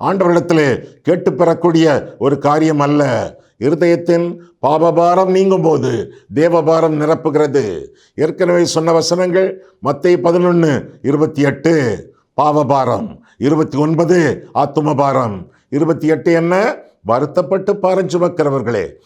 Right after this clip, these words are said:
நீங்கள் எல்லோரும் என்னிடத்திலே வாருங்கள், நான் உங்களுக்கு இளைப்பாறுதல் தருவேன். பாரம் சுமக்கிறோம், பாவபாரம் சுமந்து ஆண்டவருடைய சமூகத்திலே வந்து இறக்கி வைக்கிறோம்.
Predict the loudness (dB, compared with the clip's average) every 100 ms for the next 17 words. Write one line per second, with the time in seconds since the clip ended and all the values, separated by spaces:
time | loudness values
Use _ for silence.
0 | _ -6 -2 0 2 2 2 2 0 -4
1 | -10 -12 -4 -2 0 -2 2 2 2 0
2 | 0 0 0 0 -6 -16 -6 -2 0 2
3 | 0 0 0 2 2 -2 -10 -4 2 2
4 | 2 0 0 0 0 -2 -2 -2 0 -2
5 | -6 -16 _ -8 -6 -6 -6 -6 -4 -2
6 | -2 -4 -10 _ _ -4 -2 0 0 0
7 | 0 -2 -2 -2 -4 -6 -14 _ -4 -2
8 | -2 -2 -2 -2 0 0 0 0 -6 -4
9 | 0 2 4 2 -2 -8 -12 -6 0 0
10 | 0 0 -2 0 -2 -2 -4